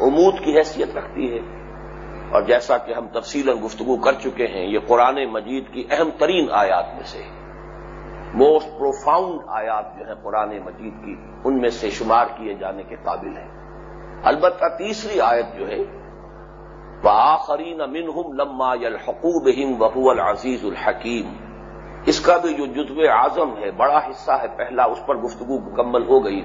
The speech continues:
تھی۔ وَآخَرِينَ مِّنْهُمْ لَمَّا يَلْحَقُوا بِهِمْ۔ لیکن اس کا آخری ٹکڑا جو ہے وہ ابھی رہتا ہے، وَهُوَ الْعَزِيزُ الْحَكِيمُ۔ یہ جو دو اسماء حسنی اس آیت کے ساتھ آئے ہیں،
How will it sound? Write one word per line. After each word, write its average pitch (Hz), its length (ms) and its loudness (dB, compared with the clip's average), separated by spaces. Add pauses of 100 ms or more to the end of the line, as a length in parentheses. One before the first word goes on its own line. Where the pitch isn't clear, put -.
تھی۔ 107 140 -8 (200)
وَآخَرِينَ 123 720 4
مِّنْهُمْ 131 520 -8
لَمَّا 110 340 0
يَلْحَقُوا 101 560 -6
بِهِمْ۔ - 1120 -14
لیکن 151 220 4
اس 147 120 -4
کا 135 140 4
آخری 185 440 0
ٹکڑا 127 300 -4
جو 98 260 -10
ہے - 60 -10 (100)
وہ 120 120 2
ابھی 113 200 0
رہتا 117 460 0
ہے، - 140 -12
وَهُوَ 113 320 2
الْعَزِيزُ 131 640 -2
الْحَكِيمُ۔ 123 600 -4 (1080)
یہ 160 160 6
جو 151 140 4
دو 139 260 4
اسماء 123 380 2 (120)
حسنی 117 280 -6 (120)
اس - 220 -8
آیت 120 320 2
کے 120 80 -10
ساتھ 104 400 0
آئے 104 200 0
ہیں، - 180 -12